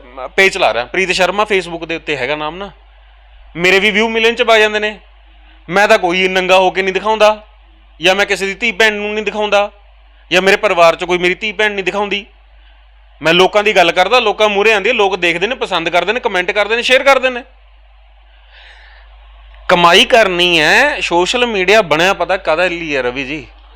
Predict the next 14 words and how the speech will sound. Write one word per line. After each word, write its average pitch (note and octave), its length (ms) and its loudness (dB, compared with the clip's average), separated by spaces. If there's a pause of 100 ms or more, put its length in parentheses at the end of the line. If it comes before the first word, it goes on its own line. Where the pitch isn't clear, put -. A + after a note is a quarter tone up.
(300)
ਇੱਕ D#3 140 -14
ਤੁਹਾਡੀ E3 360 -4
ਛੋਟੀ D3 360 -8
ਜਿਹੀ F3 120 -10
ਚੀਜ਼ C#3+ 300 -10
ਨਾ, C#3+ 320 -6 (500)
ਤੁਸੀਂ D3 200 -12
ਲੱਖਾਂ C3 380 -2
ਲੋਕਾਂ F#3 260 -2
ਤੱਕ D3 120 -8
ਪਹੁੰਚਾ D#3+ 260 -2
ਸਕਦੇ G2+ 360 -10
ਹੋ। G2 120 -20 (1000)
ਪਰ E3+ 220 4